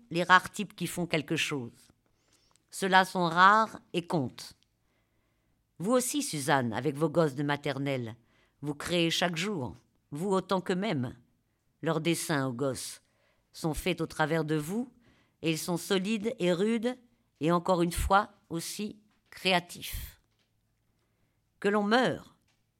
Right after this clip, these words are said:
c'est la chose la plus assurée de la vie. Ce Norbert,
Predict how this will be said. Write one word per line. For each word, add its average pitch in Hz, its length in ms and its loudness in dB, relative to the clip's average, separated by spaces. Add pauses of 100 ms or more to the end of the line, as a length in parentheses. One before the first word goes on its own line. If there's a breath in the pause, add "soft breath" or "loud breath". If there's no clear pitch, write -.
(180)
c'est 143 100 -8
la 151 100 2
chose 165 320 -4
la 151 80 0
plus 165 260 -6
assurée 165 400 -2
de 139 100 -6
la 151 100 -2
vie. 151 180 -12 (1300 soft breath)
Ce - 160 -4
Norbert, 151 720 2